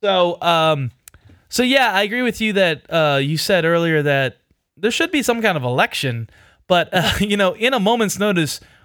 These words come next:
the, uh, the person that's in charge can give somebody else temporary control. That's actually how Jon got control of the wall during the assault. Like,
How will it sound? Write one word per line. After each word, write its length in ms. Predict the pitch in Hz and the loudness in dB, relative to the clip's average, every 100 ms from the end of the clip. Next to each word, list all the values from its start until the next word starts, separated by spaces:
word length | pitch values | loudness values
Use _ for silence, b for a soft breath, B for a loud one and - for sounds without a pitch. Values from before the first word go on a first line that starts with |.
| b | b
the, 400 | 143 160 143 139 | -2 0 0 -2
uh, 360 | 143 139 135 127 | 0 0 0 0
the 140 | 131 | -2
person 320 | 143 208 208 | -2 -2 -2
that's 200 | 190 160 | -2 -2
in 100 | 165 | -4
charge 380 | 156 170 170 151 | -2 0 0 -2
can 440 | - 156 165 165 143 | -4 -2 0 -2 -2
give 540 | 131 160 170 160 - _ _ | -2 0 0 -4 -12 _ _
somebody 400 | - 165 160 151 | -4 -2 0 0
else 440 | 151 151 - - - _ _ | 0 -2 -6 -12 -18 _ _
temporary 400 | - 160 180 190 | -4 -2 0 0
control. 340 | 190 185 196 196 | -2 -2 -2 0
That's 180 | 165 180 | 0 0
actually 260 | 175 175 | -2 0
how 180 | 151 143 | 0 0
Jon 560 | 123 147 156 147 127 107 b b b | 0 0 2 0 -2 -6 b b b
got 200 | - 147 | -2 -2
control 560 | - 127 160 147 139 139 | -2 -6 -2 0 0 -2
of 340 | - 135 127 127 | -2 -2 -2 -2
the 80 | 131 | -2
wall 320 | 131 143 135 | 0 0 0
during 300 | 131 131 127 | -2 -2 -2
the 140 | 127 | -2
assault. 580 | 110 - - 131 113 - b b b b | -4 -4 0 0 -2 -8 b b b b
Like, 320 | 131 127 110 | -2 -2 -2